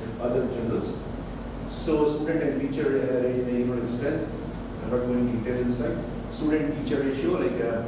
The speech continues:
this is the full time, you know, average percent of full teachers and, uh, number of, uh, P H D students. And then this is a res-, uh, result analysis, average pass percent, like, about ninety-two percent, uh, you know, like, uh, uh, outgoing students pass. And then student progress,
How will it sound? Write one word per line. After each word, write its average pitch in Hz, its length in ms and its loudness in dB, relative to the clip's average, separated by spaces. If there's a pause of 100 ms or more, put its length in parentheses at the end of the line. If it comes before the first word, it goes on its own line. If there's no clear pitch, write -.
this 127 180 2
is - 60 -2
the 139 80 0
full 127 160 2
time, 131 380 0
you 123 60 0
know, 127 200 2
average 135 260 -2
percent 131 300 0
of 135 100 0
full 139 140 2
teachers - 300 -2
and, 120 200 0
uh, 113 60 -2 (320)
number 113 260 2
of, 117 320 -4
uh, 113 220 -2
P 123 120 2
H 131 140 0
D 180 80 2
students. 185 520 0 (300)
And 123 140 0
then 151 240 4
this 127 140 -2
is - 120 -2
a 135 40 0
res-, 123 280 -2
uh, 120 140 2
result 147 300 4
analysis, - 440 2
average - 360 0
pass - 280 0
percent, - 300 0
like, 120 80 2
about 120 320 2
ninety-two 160 560 2
percent, 135 400 0
uh, - 40 0 (300)
you 123 60 -2
know, 123 140 2
like, 123 120 0
uh, 113 800 2
uh, - 0 -
outgoing 123 460 2
students 117 420 -2
pass. - 480 -2 (560)
And 117 320 2
then 139 160 2
student 135 400 0
progress, 185 720 0